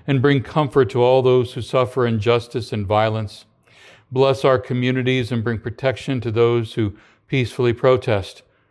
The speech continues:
to our businesses, to those who serve in law enforcement. Help us to love one another as you have loved us, even while we strive to live at peace with one another.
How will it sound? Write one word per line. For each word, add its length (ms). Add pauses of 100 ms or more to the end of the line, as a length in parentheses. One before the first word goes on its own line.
(140)
to 120
our 80
businesses, 760
to 100
those 360
who 200 (220)
serve 380
in 120
law 220
enforcement. 580 (840)
Help 240
us 200
to 120
love 380
one 180
another 360
as 160
you 140
have 160
loved 300
us, 400 (680)
even 340
while 200
we 160
strive 480
to 100
live 260
at 140
peace 320
with 160
one 180
another. 480